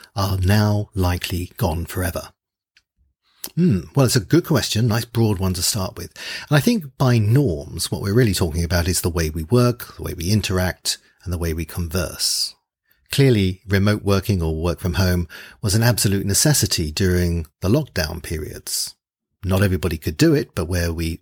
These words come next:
were able to, we were told to. End of story. But the key question is, will this continue when we no longer have to do it for health and safety reasons?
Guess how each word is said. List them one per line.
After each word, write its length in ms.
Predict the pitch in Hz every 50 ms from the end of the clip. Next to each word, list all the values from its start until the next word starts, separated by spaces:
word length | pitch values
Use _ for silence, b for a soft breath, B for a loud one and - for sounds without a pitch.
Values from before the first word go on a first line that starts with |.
| _ -
were 220 | 117 123 123 110
able 260 | 90 87 80 90 87 -
to, 220 | - 110 117 117
we 100 | 113 107
were 100 | 107 131
told 360 | - - - 123 104 90 80 -
to. 260 | - - - - - _ _ _ _ _ _ _ _ _
End 200 | - 107 92 90
of 80 | 90 85
story. 420 | - - 87 - - - 98 - b b b b b b b b b b b
But 140 | - 175 -
the 40 | 156
key 200 | - - 247 262
question 400 | - - 156 123 - - 110 95
is, 260 | 95 92 90 - - b b b b b _
will 200 | 123 139 185 196
this 120 | 226 -
continue 760 | - - 123 113 - - 190 214 180 101 71 73 - - - _ _ _ _
when 180 | 120 113 107
we 120 | 110 110 101
no 160 | 104 107 101
longer 260 | 101 101 98 - 98
have 300 | - - 139 143 139 -
to 80 | - -
do 100 | - -
it 280 | - - - - - - _ _
for 100 | - 90
health 220 | 82 87 90 85 -
and 120 | 95 90
safety 340 | - 165 180 - - - 71
reasons? 600 | - - - - - - - - - - - -